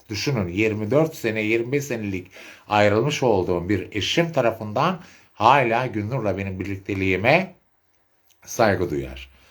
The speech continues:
O da üçkağıtçının önünde giden. Boş ver. Onu şey yapmayacağım. Ama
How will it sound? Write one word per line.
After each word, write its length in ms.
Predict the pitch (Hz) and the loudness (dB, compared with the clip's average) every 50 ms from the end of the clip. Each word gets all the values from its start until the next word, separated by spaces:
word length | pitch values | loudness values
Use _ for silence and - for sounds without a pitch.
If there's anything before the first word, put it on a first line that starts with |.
| _ _ _ _ _ | _ _ _ _ _
O 120 | - 190 185 | -2 0 2
da 60 | 165 | 2
üçkağıtçının 600 | 123 - - - 113 98 90 87 - - 92 87 | 2 2 2 2 2 2 2 2 -2 -4 -6 -6
önünde 220 | 85 82 80 80 80 | -6 -6 -4 -6 -6
giden. 300 | 78 78 78 80 90 113 | -6 -6 -6 -6 -2 0
Boş 300 | 147 147 - - - - | 0 0 0 -2 -6 -8
ver. 200 | 69 67 69 - _ _ _ _ _ _ - | -10 -10 -12 -16 _ _ _ _ _ _ -12
Onu 380 | - 117 117 120 117 101 90 - - - | -10 -6 -4 -4 -2 -4 -4 -6 -12 -12
şey 220 | - - - 113 | -6 0 4 4
yapmayacağım. 680 | 110 104 95 92 - 80 76 71 69 - - 69 65 67 - - _ _ _ _ _ _ - - - - - _ _ _ - | 6 4 4 0 -4 -10 -10 -10 -10 -10 -12 -12 -14 -16 -18 -20 _ _ _ _ _ _ -20 -20 -20 -20 -20 _ _ _ -6
Ama 460 | - 104 147 175 180 143 85 69 | 0 2 4 4 4 4 0 -4